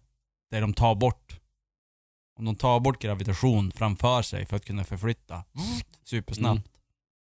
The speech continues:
Speaker 1: då måste de ha någon sorts där inne som fixar till gravitationen så du får gravitation inuti skeppet också på något sätt. Gissar jag.
Speaker 2: Ja, fast om du har det inne i skeppet när det rör sig så där fort, då kan det ju inte bli bra.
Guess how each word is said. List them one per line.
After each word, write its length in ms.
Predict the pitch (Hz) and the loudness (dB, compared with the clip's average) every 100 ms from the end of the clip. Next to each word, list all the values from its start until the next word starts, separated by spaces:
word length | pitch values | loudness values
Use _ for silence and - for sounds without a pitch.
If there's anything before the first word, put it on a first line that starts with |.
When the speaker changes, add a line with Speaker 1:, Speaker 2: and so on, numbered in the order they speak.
| _ _ _ - | _ _ _ -10
Speaker 1:
då 60 | |
måste 260 | 107 110 113 | -4 -4 -2
de 80 | 110 | 0
ha 100 | 107 | 2
någon 220 | 101 104 | 2 2
sorts 280 | - 104 - | 0 -4 -2
där 160 | 107 104 | 0 2
inne 320 | 98 104 113 | 2 2 2
som 320 | - 92 92 _ _ _ _ _ _ _ - | 0 -6 -8 _ _ _ _ _ _ _ -14
fixar 220 | - 110 | -10 -8
till 260 | - 127 95 | -2 -2 -2
gravitationen 720 | 87 - 90 - 98 92 87 | -6 -8 -10 -8 -6 -6 -6
så 80 | |
du 60 | 98 | -6
får 100 | 90 | -4
gravitation 600 | 98 98 98 95 104 92 - _ _ | -4 -4 -4 -2 -2 -2 -6 _ _
inuti 460 | 104 101 - - - - | -4 -4 -4 -8 -10 -10
skeppet 420 | 95 - - - | -12 -12 -16 -14
också 220 | - - | -14 -18
på 100 | - | -20
något 140 | - | -20
sätt. 100 | - _ _ - | -20 _ _ -10
Gissar 280 | 110 - 113 | -8 -4 -6
jag. 100 | - _ _ _ _ _ _ _ - | -6 _ _ _ _ _ _ _ -4
Speaker 2:
Ja, 320 | 127 135 131 | 2 2 2
fast 260 | - - - | -2 -6 -4
om 120 | 127 | 0
du 60 | |
har 260 | 113 151 123 | 4 4 4
det 100 | 113 | 2
inne 220 | 110 123 | 2 2
i 40 | 135 | 2
skeppet 400 | 104 101 92 - | -2 -4 -8 -6
när 80 | 101 | 0
det 120 | 110 | 2
rör 160 | 104 | 2
sig 120 | 95 95 | 0 -2
så 100 | 107 | 0
där 120 | 101 | 0
fort, 420 | 135 113 - - _ _ _ _ _ _ _ _ - | -2 -6 -12 -20 _ _ _ _ _ _ _ _ -18
då 60 | 107 | -4
kan 160 | 113 | -2
det 60 | 101 | 0
ju 60 | |
inte 120 | 107 - | -2 -4
bli 100 | 95 | -4
bra. 320 | 117 - | -2 -4